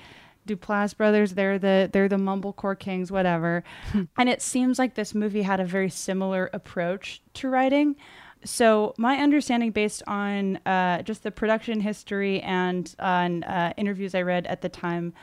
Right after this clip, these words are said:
Speaker 1: that the movie was coming out, was that Sean Baker did not, wasn't ingratiated in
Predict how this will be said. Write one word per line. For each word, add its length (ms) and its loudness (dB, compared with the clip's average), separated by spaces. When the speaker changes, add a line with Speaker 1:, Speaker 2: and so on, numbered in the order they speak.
Speaker 1:
that 140 -10
the 80 -2
movie 260 0
was 160 -4
coming 440 -4
out, 340 -2
was 520 4
that 600 2
Sean 340 4
Baker 480 0
did 220 0
not, 480 0
wasn't 380 2
ingratiated 960 -2
in 440 4